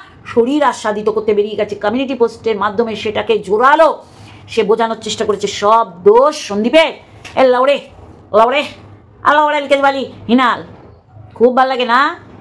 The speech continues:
অন্যকে দোষ দিতে? এরকম একটা হিনাল মার্কা বউ নিয়ে সংসার তোর বর করতে পারে, সন্দীপ করতে পারে না। সোমনাথ আর সন্দীপের মধ্যে এই হচ্ছে একটা পার্থক্য বল, আর চীনের প্রাচীর বল। ওরা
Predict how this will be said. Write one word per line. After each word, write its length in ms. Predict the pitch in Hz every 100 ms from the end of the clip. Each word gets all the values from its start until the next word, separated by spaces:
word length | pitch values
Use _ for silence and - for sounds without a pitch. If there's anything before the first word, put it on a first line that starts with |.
| -
অন্যকে 300 | 208 220 233
দোষ 280 | 220 226 - 190
দিতে? 480 | 220 269 320 330 - -
এরকম 260 | 196 226 247
একটা 160 | 240
হিনাল 340 | 247 208 226 233
মার্কা 280 | 233 240 233
বউ 260 | 180 220
নিয়ে 200 | 226 254
সংসার 460 | 240 214 220 285 262 -
তোর 260 | 240 277 269
বর 180 | 262
করতে 280 | 247 262 262
পারে, 260 | 254 233 202 - - -
সন্দীপ 360 | - 247 254
করতে 200 | 262 254
পারে 180 | 254 247
না। 200 | 233 202 - - - -
সোমনাথ 480 | - 254 254 262
আর 100 | 262
সন্দীপের 580 | 262 247 240 247 262 240
মধ্যে 240 | 208 240 247
এই 360 | 247 240 254
হচ্ছে 260 | 240 240 247
একটা 380 | 220 208 254 233 - - - - - -
পার্থক্য 560 | 202 214 262 269 -
বল, 280 | 226 302 302
আর 160 | 226 226
চীনের 260 | - 226 233
প্রাচীর 420 | 233 233 233 247 220
বল। 280 | 202 175 - - - _ _ _ _ _ -
ওরা 380 | 208 247 277